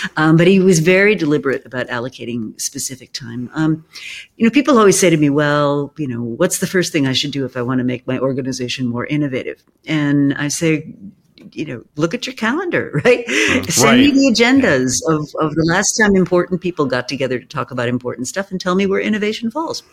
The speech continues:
Speaker 1: <laughs> And, and, you know, if it's item number fifteen right next to sort of operational update number twelve, you, you, people know you don't care. You're not,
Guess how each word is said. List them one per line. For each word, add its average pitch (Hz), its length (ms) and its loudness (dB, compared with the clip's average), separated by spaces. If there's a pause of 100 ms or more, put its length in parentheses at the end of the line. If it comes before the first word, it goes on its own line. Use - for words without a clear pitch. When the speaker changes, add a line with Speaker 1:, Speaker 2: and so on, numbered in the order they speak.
(140)
Speaker 1:
<laughs> - 800 -14
And, 202 200 2 (320)
and, 196 140 4
you 254 60 6
know, 190 120 6
if 156 100 2
it's 160 140 -2
item 165 260 4
number 151 220 4
fifteen 156 760 0
right 131 260 -6
next - 280 -8
to 123 80 -6
sort 127 220 -4
of 123 180 -6
operational 135 680 0
update 131 400 -2
number 127 240 0
twelve, 165 500 0
you, 170 400 -4
you, 110 360 -10
people 220 340 -4
know 233 240 0
you 160 120 2
don't 151 200 0
care. - 140 -20 (200)
You're 156 120 0
not, 147 280 0